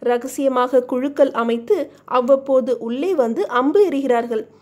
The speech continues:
இரவு நேரம் உள்ளே வந்து தட்டி எழுப்பி வெட்டி கொள்கிறார்கள். மறுபடியும் காணாமல் போகிறார்கள். அந்த மாதிரி குழுக்கள் காடுகளில் இருக்கின்றன.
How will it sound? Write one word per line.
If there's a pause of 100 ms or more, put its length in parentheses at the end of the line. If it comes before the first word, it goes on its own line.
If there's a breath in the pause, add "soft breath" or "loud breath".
(180 soft breath)
இரவு
நேரம்
உள்ளே
வந்து
தட்டி
எழுப்பி
வெட்டி
கொள்கிறார்கள். (300 loud breath)
மறுபடியும்
காணாமல்
போகிறார்கள். (300 soft breath)
அந்த
மாதிரி
குழுக்கள்
காடுகளில்
இருக்கின்றன.